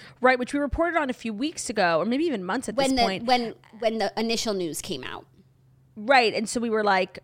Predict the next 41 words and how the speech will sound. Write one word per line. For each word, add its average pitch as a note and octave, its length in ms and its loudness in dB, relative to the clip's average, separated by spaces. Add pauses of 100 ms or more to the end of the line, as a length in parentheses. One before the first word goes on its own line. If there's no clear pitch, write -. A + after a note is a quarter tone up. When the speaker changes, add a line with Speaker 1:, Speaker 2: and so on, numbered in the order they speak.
Speaker 1:
you G#3+ 120 -4
know, F#3+ 100 0
"We'll G3 140 0
just G3 180 -6
have G#3+ 120 -4
to G#3 80 -2
wait G3 160 -2
and G3+ 100 -6
see," C4+ 220 0
but G3+ 140 0
it G3 80 -4
definitely F#3+ 260 -2
seems F#3 300 -6
like F3 160 -6
there's E3 240 -2
bad E3+ 340 -2
blood. G#3+ 560 4 (340)
And A3+ 180 2
now A#3 220 6
I G3 80 0
think F#3+ 160 -6
this F#3 160 -6
is, F3+ 100 -10
like, E3 220 -2
a D3+ 100 -2
beyond F3 680 0
confirmation F3+ 720 -4
of G#3 180 0
just E4 200 0
at A3 120 6
least G#3+ 160 -2
where G3 120 0
her F3+ 220 -4
relationship F3+ 560 -6
with E3+ 160 -6
Winona F3 480 0
stands. E2+ 560 -10
I F3+ 60 -2
don't G3+ 100 -2
know F3 140 0
about D#3+ 420 -4